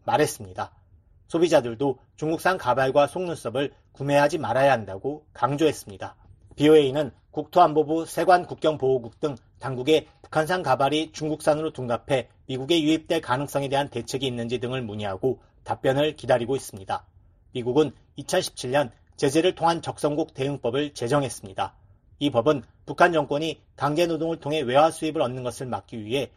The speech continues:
채굴, 생산, 제조 과정의 일부에라도 북한 노동력이 이용된 제품은 미국에 수입하지 못하도록 하고 있습니다.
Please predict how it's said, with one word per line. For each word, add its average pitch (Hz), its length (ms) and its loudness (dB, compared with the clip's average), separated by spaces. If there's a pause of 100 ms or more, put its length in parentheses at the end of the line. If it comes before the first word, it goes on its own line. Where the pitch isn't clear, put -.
(200)
채굴, 165 420 0 (120)
생산, 147 480 0 (180)
제조 156 260 0
과정의 151 340 2
일부에라도 127 760 -2 (160)
북한 - 260 -2
노동력이 143 540 -2
이용된 127 320 -2
제품은 123 420 -6 (300)
미국에 127 340 0
수입하지 160 460 -2
못하도록 120 720 -6
하고 147 140 0
있습니다. 104 540 -8